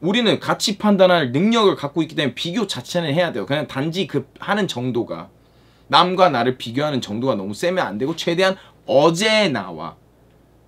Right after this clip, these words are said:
혹은 작년의 나와 지금의 나를 비교하는 게 최고예요. 남들과 비교하지 마요. 불공정해요. 내가 나랑 만약에 예를 들어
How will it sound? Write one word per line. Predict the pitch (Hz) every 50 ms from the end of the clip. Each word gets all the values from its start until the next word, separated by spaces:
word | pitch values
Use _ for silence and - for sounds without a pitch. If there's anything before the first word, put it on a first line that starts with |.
| _ _ _ _ _ -
혹은 | 175 190 160
작년의 | 127 - - 135 170 190 196 208 208 202 202 190 147
나와 | 104 80 82 82 76 76 78 76 - _ _ _ _ _ _ _ _ _ _
지금의 | - - 113 107 113 123 120 104
나를 | 90 82 78 80 78
비교하는 | - - 92 98 92 80 78 76
게 | 71
최고예요. | - - - 120 - - - - -
남들과 | - 87 98 110 117 131 160 165 185 185
비교하지 | 180 - 147 127 123 117 98 98
마요. | 92 82 78 -
불공정해요. | - 127 135 151 160 185 165 139 120 98 85 76
내가 | 90 117 143 170 175
나랑 | 170 - - - 139 135 110
만약에 | 107 107 110 110 107 113 104
예를 | 92 90 95 95
들어 | 87 95 95 95 92 92 90